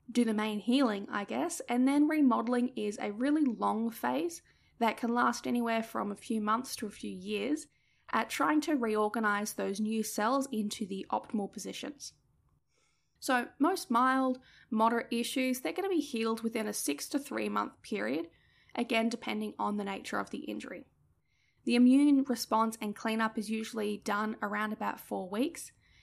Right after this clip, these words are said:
and beyond that, it is mainly, uh, the remodeling and the reorganizing. For example, with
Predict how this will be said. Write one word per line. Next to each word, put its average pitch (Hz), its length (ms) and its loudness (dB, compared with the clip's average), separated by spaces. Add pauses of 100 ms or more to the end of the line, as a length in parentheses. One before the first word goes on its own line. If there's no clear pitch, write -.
(140)
and 240 180 0
beyond 240 320 4
that, 220 160 2
it 208 140 0
is 208 180 0
mainly, 202 680 -4 (380)
uh, 196 180 -6
the 196 140 -6
remodeling 196 600 -4
and 196 80 -6
the 196 60 -4
reorganizing. 196 840 -6 (560)
For 233 100 -2
example, 208 580 -2
with 202 240 -4